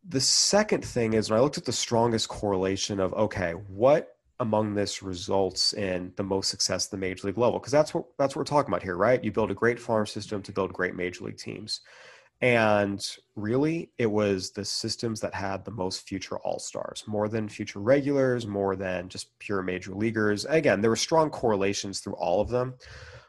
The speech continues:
But you go down, I ch-, encourage everyone to check out the list of the teams that had the most future all-stars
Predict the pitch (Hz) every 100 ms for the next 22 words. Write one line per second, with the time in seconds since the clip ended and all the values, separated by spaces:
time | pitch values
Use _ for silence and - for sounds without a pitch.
0 | _ - 120 123 123 165 170 139 127 123
1 | 120 87 73 104 - 107 104 120 110 101
2 | 98 - 98 101 98 92 - 104 101 101
3 | - 98 90 87 - 101 95 92 98 101
4 | 98 92 - 101 - 95 92 90 - 92
5 | 90 87 - -